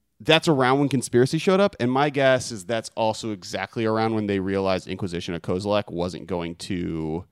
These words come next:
fit into, um,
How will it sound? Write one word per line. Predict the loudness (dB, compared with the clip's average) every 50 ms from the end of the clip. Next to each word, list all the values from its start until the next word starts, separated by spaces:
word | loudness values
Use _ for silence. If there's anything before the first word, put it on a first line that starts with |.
| _ _ _ _ _ _ _ _ _
fit | -20 -20 -12 -8 -4 -4 -4 -4 _ _
into, | -6 -6 -6 -6 -6 -4 -4 -2 -2 0 -2 -2 -2 -4 -6 -8 -10 _ _ _ _ _ _ _ _ _ -4
um, | -4 -2 -2 -2 -4 -4 -6 -10 -12 -14